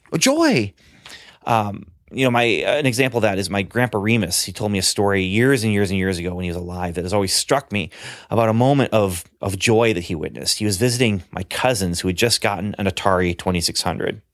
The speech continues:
You remember those? Maybe you don't. It was awesome. And when he got out of the car to visit their, the family there, my cousin bounced out of the house and she was jumping up and down and shouting, "We got an Atari, we got an Atari." And it was a joyous moment for her, but it was just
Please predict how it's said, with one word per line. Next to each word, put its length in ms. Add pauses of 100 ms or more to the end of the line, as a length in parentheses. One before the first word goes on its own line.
You 100
remember 200
those? 240 (800)
Maybe 140
you 80
don't. 260 (240)
It 80
was 100
awesome. 320 (320)
And 140
when 80
he 60
got 140
out 20
of 80
the 40
car 480
to 200
visit 360
their, 220
the 180
family 340
there, 120
my 140
cousin 560
bounced 400
out 160
of 40
the 60
house 300
and 80
she 80
was 120
jumping 480
up 160
and 120
down 220
and 80
shouting, 360
"We 100
got 220
an 80
Atari, 560
we 100
got 200
an 60
Atari." 540 (400)
And 80
it 40
was 100
a 80
joyous 480
moment 360
for 120
her, 320 (400)
but 160
it 60
was 180
just 560